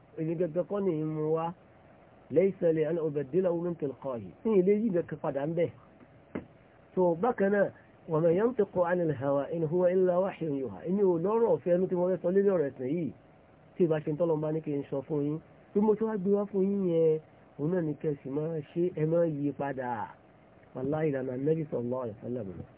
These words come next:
Tẹ́ bá bí àwọn tí wọ́n ń ṣe Maulid, ní kí ló tẹ̀ ń ṣe Maulid Ànábì báyìí? Pẹ̀lú mi ti ẹ̀ débi pé, "Ẹ̀yin kí ni?" Ẹ, nǹkan ọ̀dà, ẹ wo gbogbo àgbáláyé náà ṣe ni.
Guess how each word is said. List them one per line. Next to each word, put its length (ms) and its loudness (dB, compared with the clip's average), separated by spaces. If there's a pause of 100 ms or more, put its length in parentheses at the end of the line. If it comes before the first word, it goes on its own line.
(380)
Tẹ́ 120 8
bá 180 4
bí 120 -2
àwọn 160 0
tí 80 -4
wọ́n 120 -2
ń 60 -8
ṣe 120 -4
Maulid, 360 0 (340)
ní 60 -8
kí 100 -4
ló 140 2
tẹ̀ 160 0
ń 160 -2
ṣe 420 -4
Maulid 300 -4
Ànábì 320 -4
báyìí? 240 -8 (1040)
Pẹ̀lú 240 4
mi 160 2
ti 100 0
ẹ̀ 140 4 (140)
débi 200 2
pé, 100 2 (120)
"Ẹ̀yin 220 2 (220)
kí 100 0
ni?" 160 2 (280)
Ẹ, 260 2
nǹkan 200 6
ọ̀dà, 160 6 (180)
ẹ 140 2
wo 80 8
gbogbo 240 2
àgbáláyé 420 4
náà 160 6
ṣe 180 4
ni. 100 2